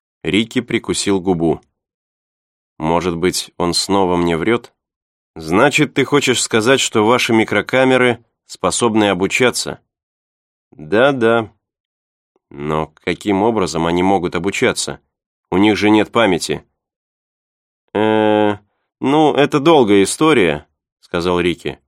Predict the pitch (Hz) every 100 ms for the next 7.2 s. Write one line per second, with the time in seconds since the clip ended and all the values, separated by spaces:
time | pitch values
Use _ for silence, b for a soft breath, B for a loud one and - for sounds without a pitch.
0 | _ _ _ _ _ _ _ _ 78 80
1 | 82 101 - 80 78 92 - - - 175
2 | 113 92 - _ _ _ _ _ _ _
3 | _ _ _ _ 117 123 175 143 101 110
4 | 147 131 147 143 - - 123 82 - -
5 | _ _ _ _ - 101 104 104 113 151
6 | 185 110 90 82 85 98 120 113 127 92
7 | - -